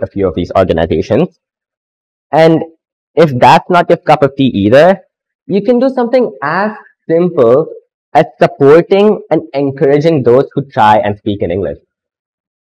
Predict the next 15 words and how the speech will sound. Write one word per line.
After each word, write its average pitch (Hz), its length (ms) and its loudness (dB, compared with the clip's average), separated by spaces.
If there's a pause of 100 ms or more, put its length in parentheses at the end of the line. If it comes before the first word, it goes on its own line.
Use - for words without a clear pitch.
(1000)
More, 151 340 2
many 165 380 2
pe-, 156 200 0
you 156 100 2
might 170 240 0
come 170 160 -2
across 131 420 0 (400)
quite 143 200 4
a 135 60 2
few 131 160 0
people 117 300 2
in 117 180 2
your 120 140 4
life 98 340 4 (500)
that 107 460 4